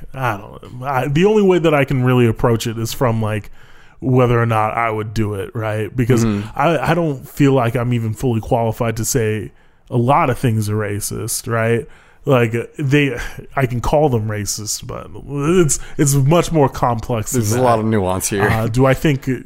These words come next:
Speaker 1: do I think he should have done it? Like, would I have done that same thing if I were him? No.
Speaker 2: Mm.
Speaker 1: Absolutely not. He does many, he does many fake languages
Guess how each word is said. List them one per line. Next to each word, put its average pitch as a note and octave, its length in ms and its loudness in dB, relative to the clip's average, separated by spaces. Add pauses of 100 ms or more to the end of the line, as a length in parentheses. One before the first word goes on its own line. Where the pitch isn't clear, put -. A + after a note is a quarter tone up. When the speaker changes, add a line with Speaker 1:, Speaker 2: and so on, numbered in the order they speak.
(560)
Speaker 1:
do C#3+ 140 4
I B2 80 2
think C#3 240 -2
he C#3 120 -2
should D3 240 0
have A#2+ 120 -2
done C3+ 200 0
it? E3+ 120 0
Like, A2+ 220 -4
would A2+ 160 0
I A#2 180 4
have B2 200 0
done A#2+ 300 0
that A#2+ 220 -4
same A#2+ 240 0
thing B2 260 -4
if B2+ 120 -6
I A#2+ 120 -6
were B2 120 -4
him? C#3+ 180 -6 (320)
No. A#2 380 -2 (220)
Speaker 2:
Mm. G#2+ 420 -2
Speaker 1:
Absolutely A2+ 520 0
not. G2+ 220 -8 (240)
He C3 80 -4
does B2+ 320 2
many, B2 420 4 (320)
he B2 120 -2
does A#2 300 2
many B2+ 380 2
fake B2+ 360 -2
languages C3+ 760 0